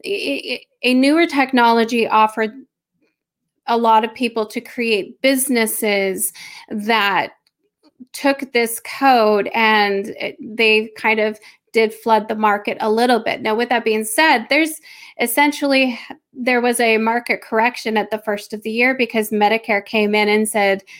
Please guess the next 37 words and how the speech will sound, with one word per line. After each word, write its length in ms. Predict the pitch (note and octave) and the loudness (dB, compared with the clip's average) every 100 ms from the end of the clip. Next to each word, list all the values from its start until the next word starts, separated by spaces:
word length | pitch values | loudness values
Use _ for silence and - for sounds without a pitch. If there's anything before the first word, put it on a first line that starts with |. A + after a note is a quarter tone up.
| - _ - | -20 _ -2
"Nope, 320 | A3 C4 D#4+ - _ _ - _ | 2 2 2 -4 _ _ -20 _
everybody's 680 | A3 A#3+ D4 C#4+ C#4 C#4 C#4 | 0 2 2 2 2 2 0
gonna 200 | C#4 B3+ | 0 0
get 280 | B3 A3+ A#3 | 0 -2 -6
paid 460 | - A3+ A3 G#3+ A3 | -2 0 2 0 0
about 680 | A3 G#3+ G#3 G3+ G3 - - E3 - | -2 0 0 2 0 -2 -8 -10 -2
X," 580 | G#3 - - - - - _ - | -2 -2 -8 -12 -12 -12 _ -6
you 80 | |
know, 220 | G#3+ F#3+ F3+ | -2 0 -2
a 40 | |
little 220 | G3+ A#3+ | -2 0
bit 160 | B3+ C4+ | 0 2
more, 220 | B3 A#3 | 2 2
a 60 | A3+ | 2
little 240 | G#3+ G#3+ | 0 0
bit 160 | A#3+ G3+ | -2 0
less, 200 | G3+ G3+ | 0 0
depending 480 | G#3+ - G#3+ G#3+ G#3 | -8 -4 -2 0 -2
on 60 | |
where 120 | G3+ | -2
you 100 | G3 | -2
live. 180 | G3+ G3+ G3 | -2 -4 -2
But 180 | G#3 - - - - | -4 -4 -20 -20 -2
the 220 | A#3+ A#3+ A#3 | 2 2 2
three 160 | D#4+ D#4+ | 2 2
hundred 320 | D#4+ E4 D4+ | 4 2 2
fifty 340 | D4+ C#4+ C4+ | -2 0 -2
dollar, 760 | A#3 A#3+ A#3 A3+ A3 A3 G#3+ G#3+ - - - | 4 4 6 4 4 4 2 -2 -12 -20 -8
you 200 | A#3 A3 | -2 4
know, 360 | G#3+ G#3 G3+ G3+ | 6 6 4 0
monopoly 680 | A3 A3+ A3+ A#3+ B3+ G#3+ G3+ | 0 2 2 2 2 2 0
that 240 | G3+ G3+ | -4 -4
this 220 | G#3+ G#3 | -6 -6
one 220 | A3+ A3 | -4 -2
business 380 | G#3+ G#3+ G3+ G3+ | -2 -6 -6 -8
had 360 | A#3+ B3 A3 G#3+ A#3+ G3+ | -2 0 0 -2 -10 -8
went 440 | G3 G3+ G3+ - | -4 -2 -4 -10